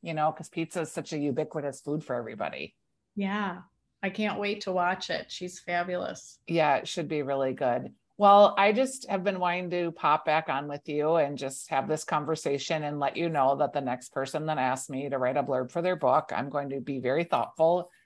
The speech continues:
Speaker 1: and look at their book and most likely say yes, unless the book is terrible. Um, because I just, I thought about you and what this process has been like, and you caught me really kinda early on in it. And I thought, "Oh, I gotta circle back with her."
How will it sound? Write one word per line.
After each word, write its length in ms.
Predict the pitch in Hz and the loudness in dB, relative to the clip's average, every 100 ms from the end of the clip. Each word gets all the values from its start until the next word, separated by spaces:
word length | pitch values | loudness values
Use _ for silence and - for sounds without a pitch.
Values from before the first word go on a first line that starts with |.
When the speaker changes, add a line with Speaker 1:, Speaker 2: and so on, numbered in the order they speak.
| - | -6
Speaker 1:
and 140 | 160 | -2
look 180 | 190 220 | -2 -2
at 100 | 220 | -4
their 160 | 190 160 | 0 0
book 340 | 147 139 - - _ _ - | 4 4 2 -10 _ _ -4
and 300 | 160 147 - | -4 -4 -4
most 360 | 170 175 208 | 2 4 4
likely 320 | 170 156 160 151 | 4 2 0 -2
say 220 | - 147 | 0 0
yes, 340 | 147 123 131 | 2 2 0
unless 280 | 151 139 135 | -6 -6 -6
the 100 | 143 | -4
book 200 | 143 139 | -6 -4
is 100 | 143 | -6
terrible. 580 | - 135 127 117 131 - - - _ | -2 0 2 0 -4 -8 -20 -20 _
Um, 480 | 165 151 143 147 147 _ - _ _ | 6 6 6 0 -6 _ -20 _ _
because 240 | 175 196 170 | 0 2 4
I 100 | 165 | 2
just, 380 | 170 156 - - | 0 -2 -4 0
I 220 | 147 147 | 2 0
thought 300 | - 175 165 | 2 6 6
about 300 | 160 151 - | 6 4 4
you 300 | 151 143 143 | -2 0 0
and 140 | 139 143 | -2 -4
what 160 | 135 | -6
this 140 | 139 - | -6 -4
process 460 | 156 139 151 131 | -2 0 -2 -6
has 160 | 147 135 | -8 -2
been 240 | 143 147 | -2 -2
like, 340 | 143 131 131 - | -2 -2 -4 -4
and 360 | 123 123 135 139 | -4 -4 -6 -4
you 100 | 165 | -4
caught 260 | 165 156 143 | 4 2 2
me 140 | 139 | -4
really 420 | 147 156 160 156 | -2 0 2 0
kinda 280 | 156 160 151 | -2 -6 -2
early 420 | 139 151 151 151 | 0 4 4 4
on 180 | 147 147 | 2 -2
in 120 | 139 | -4
it. 160 | 139 135 | -4 -6
And 80 | 123 | -6
I 120 | 139 | -10
thought, 160 | - 151 | -2 -2
"Oh, 80 | - | 2
I 180 | 170 160 | 2 4
gotta 200 | 175 151 | 2 0
circle 320 | - 156 143 | -2 -2 -2
back 260 | 107 104 - | -2 -4 -6
with 140 | - | -10
her." 220 | - - | -10 -10